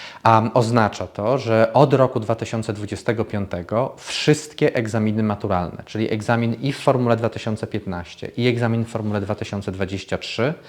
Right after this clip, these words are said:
będą przeprowadzane dla wszystkich zdających. Czyli niezależnie od tego, czy ktoś w roku dwa tysiące dwudziestym piątym będzie przystępował do egzaminu po raz pierwszy czy po raz kolejny, na bazie wszystkich wymagań podstawy programowej.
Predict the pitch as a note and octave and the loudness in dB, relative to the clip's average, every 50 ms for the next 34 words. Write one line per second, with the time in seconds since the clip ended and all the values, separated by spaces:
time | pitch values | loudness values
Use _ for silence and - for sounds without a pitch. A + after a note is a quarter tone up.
0 | - - - - - - - - - A2+ A#2+ B2+ B2+ A#2 C3 B2 - - - - | -20 -18 -18 -18 -18 -18 -20 -14 -2 4 4 6 6 6 4 4 2 0 -4 -2
1 | A#2 A2 A2+ G#2+ G2+ A#2+ A2+ A2+ A2+ A#2+ - - A#2 G#2 A#2+ A#2+ B2 - - - | 0 2 2 2 4 2 2 2 2 0 -2 -4 -2 2 4 4 4 2 -2 -2
2 | - - D#3 - - - - - F#2+ G2 F#2+ F#2 F#2 F2 E2+ E2 E2 E2 - - | 0 2 2 2 0 -6 -12 -10 -8 -6 -2 -2 -2 0 0 -2 -6 -8 -12 -14
3 | - - _ _ _ _ - - A2 A2 A#2 B2 A2+ A#2+ B2+ B2+ C3+ D3 C#3+ C#3 | -18 -20 _ _ _ _ -6 -2 -2 2 2 4 6 6 8 8 8 8 6 6
4 | C#3 C3+ C3+ C#3 - C#3 C3 B2+ C3 B2 - A#2 A2+ - B2+ B2 B2 A2+ A#2+ A#2 | 2 0 -2 -2 -2 -2 0 0 0 0 0 -4 -2 0 0 0 2 2 0 0
5 | - B2 G#2 A2+ A2+ - A#2 - A#2 A2+ - A2 A2+ A2 A2 G#2+ - - A2+ G#2+ | 2 0 0 -2 -2 -2 -2 -2 -2 -2 -2 -2 -2 -2 -2 -2 -2 -2 -2 0
6 | - A#2 A2+ A2+ A2 - A2 A2 A2+ A2+ - - - - - - A#2+ A#2 A2+ A#2 | 0 0 0 0 0 0 -2 -2 -2 -4 -8 -14 -18 -20 -6 -2 2 2 2 2
7 | - - A#2 - A#2+ A2 A#2 A#2 A#2 A2+ A#2 A2+ A2 G#2+ A2 A2+ A2 A2 G#2+ G#2+ | 0 -2 -2 -2 -2 2 4 4 4 4 4 2 2 2 0 0 0 0 -2 -2
8 | - - B2+ C3 C#3+ C#3 - - B2+ A#2+ A#2+ B2 B2 - - A2 - - - G#2 | 2 4 4 4 4 4 2 0 2 2 2 2 -2 -4 -6 -8 -6 -4 -2 -2
9 | G#2 G2 - - - G2 F#2 F2+ F#2 F#2+ G#2+ B2+ D3 D#3+ - - - - - - | -2 -2 -2 -4 -2 -2 -2 -2 -2 -2 -2 -2 -4 -4 -6 -10 -16 -20 -20 -20
10 | - - A2 A#2 A2 - A2+ A2+ G#2 A2+ A2 - - - - D3 C#3+ - - - | -6 2 4 4 6 6 4 4 4 2 -2 -4 -4 -2 0 0 0 0 -6 -10
11 | - D3 C#3 B2 A2+ G#2 G2+ G#2 A2 G2+ A#2 A2+ A2 A2 G2+ - - - G2+ F#2+ | -6 -4 -2 -2 0 2 2 2 2 2 0 -2 -2 -4 -6 -8 -4 -4 -2 -2
12 | - G2 - G2+ G2 F#2 G2 F#2+ F#2 F2+ F2+ F2+ - - G2 | -2 -4 -4 -6 -4 -4 -2 -2 -2 -2 -4 -6 -6 -8 -12